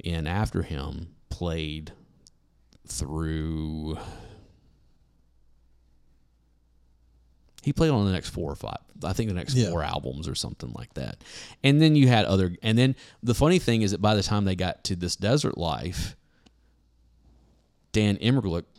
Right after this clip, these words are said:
Speaker 1: came back
Speaker 2: Mm-hmm.
Speaker 1: and played with them. So now they were, like,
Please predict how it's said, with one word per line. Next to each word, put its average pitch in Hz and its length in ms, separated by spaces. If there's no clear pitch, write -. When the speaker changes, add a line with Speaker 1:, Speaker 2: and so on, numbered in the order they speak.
Speaker 1:
came 90 240
back 101 560
Speaker 2:
Mm-hmm. 95 240
Speaker 1:
and 92 160
played 90 220
with 82 140
them. 85 100
So 85 300
now 101 280
they 98 140
were, 90 140
like, 85 260